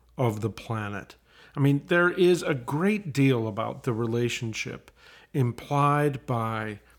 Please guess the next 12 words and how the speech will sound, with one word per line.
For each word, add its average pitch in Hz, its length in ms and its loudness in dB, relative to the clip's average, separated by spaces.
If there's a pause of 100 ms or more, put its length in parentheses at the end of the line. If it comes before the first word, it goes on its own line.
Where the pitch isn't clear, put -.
(320)
the 123 200 2
emotion 160 640 2
of 139 160 -6
climate 135 460 0
grief 135 240 0
that 135 240 -4
ought 165 240 -2
to - 100 -6
be 160 280 0
obvious, 160 580 -2
and 135 240 0
yet 160 300 0